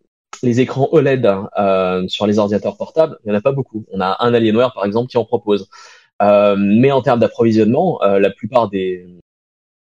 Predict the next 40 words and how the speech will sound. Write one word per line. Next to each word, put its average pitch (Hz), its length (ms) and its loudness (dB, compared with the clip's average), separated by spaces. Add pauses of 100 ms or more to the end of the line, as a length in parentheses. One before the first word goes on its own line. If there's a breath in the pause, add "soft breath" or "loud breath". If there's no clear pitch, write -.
(460)
des 101 180 -2
producteurs 104 640 -2
de, 92 160 -2
d'écrans 87 400 -6
oled 135 280 0 (680)
vont 95 120 -6
plutôt - 240 -10
s'intéresser 113 440 0
aux 117 60 2
télévisions, 131 460 0
vu 117 80 -4
que - 80 -10
c'est 101 60 -4
un 90 40 -2
marché 104 320 -4
qui - 140 -16
est - 20 -10
en 98 120 -4
pleine 110 180 -2
expansion 117 440 -2 (460 loud breath)
et, 101 320 4
euh, 90 600 2
et 110 240 0
qui 104 240 -4
va 110 160 2
nécessiter 110 420 0
donc 113 240 0 (160)
d'en 98 140 0
avoir 98 340 0 (300)
plus, - 260 0
plus - 160 -4
rapidement, 113 560 2 (300 loud breath)
et 113 80 2
donc 135 200 2
de 117 80 2
mettre 117 200 4
de 113 80 0
côté 117 400 0
é-, 110 260 -2
é-, - 160 -4